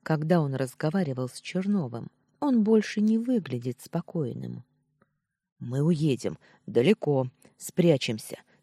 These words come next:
ты ему не достанешься». Сейчас, вспоминая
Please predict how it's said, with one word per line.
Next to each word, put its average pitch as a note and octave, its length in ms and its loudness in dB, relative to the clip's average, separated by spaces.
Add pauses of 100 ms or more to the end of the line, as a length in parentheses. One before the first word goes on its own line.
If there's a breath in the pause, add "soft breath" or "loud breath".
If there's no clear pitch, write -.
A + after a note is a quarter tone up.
(140)
ты C#3 100 -2
ему C3 260 -4
не C3 140 -2
достанешься». - 880 -8 (640 soft breath)
Сейчас, - 800 -4 (180)
вспоминая E3+ 800 0